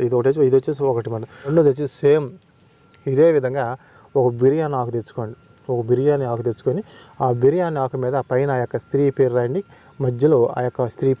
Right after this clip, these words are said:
ఫోన్ నెంబర్ రాయండి, కింద వచ్చేసి ఈ యొక్క ఏంజెల్ నెంబర్ రాయండి. ఆ రాసేసి సేమ్ అదే విధంగా ఆ యొక్క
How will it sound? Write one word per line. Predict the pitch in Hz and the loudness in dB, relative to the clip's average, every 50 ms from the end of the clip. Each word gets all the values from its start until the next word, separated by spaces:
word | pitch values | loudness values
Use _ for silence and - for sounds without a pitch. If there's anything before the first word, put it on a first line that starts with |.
| - - - | -6 -4 0
ఫోన్ | 143 143 143 139 135 | 2 2 2 0 -4
నెంబర్ | 127 127 123 117 123 | -6 -6 -6 -4 -4
రాయండి, | 123 123 123 151 214 233 _ _ _ _ _ _ - | -4 -4 -4 -6 -8 -10 _ _ _ _ _ _ -4
కింద | - 143 151 165 160 147 | -2 -2 -2 0 -2 -2
వచ్చేసి | 135 - 139 123 - - 160 127 117 117 160 - - _ _ _ _ _ - 151 139 | 0 2 0 0 0 0 0 0 0 -2 -4 -10 -18 _ _ _ _ _ -4 0 2
ఈ | 131 123 | 2 2
యొక్క | - - 131 127 135 135 | 2 0 0 2 2 2
ఏంజెల్ | 131 139 131 131 127 117 | 2 2 2 0 0 0
నెంబర్ | 117 117 123 113 113 113 | -4 -6 -6 -4 -4 -4
రాయండి. | 110 110 110 110 - - - - - - - - | -4 -4 -8 -10 -14 -20 -20 -20 -20 -12 -6 -4
ఆ | 127 127 | -2 0
రాసేసి | 135 156 151 - 165 151 151 135 - - | 0 0 0 -4 -6 -6 -6 -8 -2 0
సేమ్ | 143 151 165 156 139 | 2 2 2 2 0
అదే | 131 143 160 143 | 0 2 4 2
విధంగా | 135 123 127 131 127 | 4 2 2 2 2
ఆ | 123 | 2
యొక్క | 123 117 127 | 2 2 0